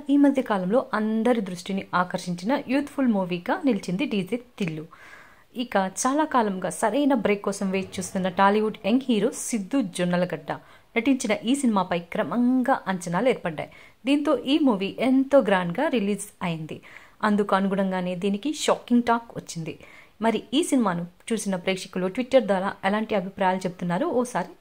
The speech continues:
చూద్దాం. సిద్ధు జొన్నలగడ్డ హీరోగా విమల్ కృష్ణ తెరకెక్కించిన చిత్రమే డీజే టిల్లు. ఇక నేహా శెట్టి ఇందులో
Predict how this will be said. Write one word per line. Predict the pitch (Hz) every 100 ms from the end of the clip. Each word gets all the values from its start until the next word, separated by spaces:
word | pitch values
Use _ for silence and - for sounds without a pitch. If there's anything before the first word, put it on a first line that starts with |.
| 320
చూద్దాం. | - 139 - - - - -
సిద్ధు | 294 240 302
జొన్నలగడ్డ | 240 196 190 180 170 170
హీరోగా | 175 180 - 277 277 269 294 - _ _ _ _ _ _ _ _ _ _ _
విమల్ | 220 247 294
కృష్ణ | 294 202 - 208
తెరకెక్కించిన | 202 180 185 - 180 214 202 285 - -
చిత్రమే | 196 196 208 359
డీజే | - 190 240 - - _ -
టిల్లు. | 214 160 151 - - - _ -
ఇక | 247 247 202 190 196 _ _ -
నేహా | 240 254 302
శెట్టి | 294 240 269 -
ఇందులో | 196 185 175 175 185